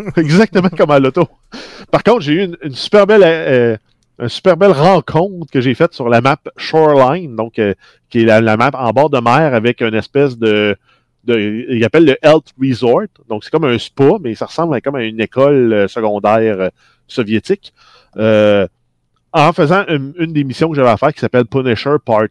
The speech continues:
Speaker 2: One, parce qu'il y en a six ou sept dans la séquence, ce que je devais faire, c'était tuer douze Scavengers sur la carte Shoreline. Ben, je m'étais équipé avec un fusil, av-, avec un fusil spécifique qui était le A K, euh, A K M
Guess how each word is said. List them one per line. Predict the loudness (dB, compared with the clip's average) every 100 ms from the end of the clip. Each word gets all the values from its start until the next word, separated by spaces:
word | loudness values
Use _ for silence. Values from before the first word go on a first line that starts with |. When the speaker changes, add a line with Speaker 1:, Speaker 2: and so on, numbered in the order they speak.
| -8 -12
Speaker 2:
One, | -8 -8 -10 -20 _
parce | -14
qu'il | -12
y |
en | -10
a | -12
six | -14 -20 -12 -12 -12
ou | -12
sept | -10
dans | -8
la | -10
séquence, | -10 -12 -12 _ _ _ _ _ _ _ _
ce | -2
que | -2
je | 2
devais | 2 4
faire, | 2 0
c'était | -2
tuer | -4 -2
douze | 0 0
Scavengers | 2 0 0 -4 -2 -4
sur | -4 -4 -2
la | -2
carte | 0 -2 -2 _
Shoreline. | -16 -6 -4 -2 -4 -8 -18 _ _ _ _ _ 0
Ben, | 0
je | 0
m'étais | -4 -2
équipé | -2 -2 0 4
avec | 2 0
un | -4
fusil, | -6 -8 0
av-, | 0 2
avec | 2 2 2
un | 0
fusil | -2 -6 -10
spécifique | -6 -6 -2 -4
qui | -2
était | 0 2
le | 4 6 4 2
A | -2 -2
K, | 0
euh, | 2 4 2 2 -2 -2
A | -2
K | 0
M | 0 -2 -2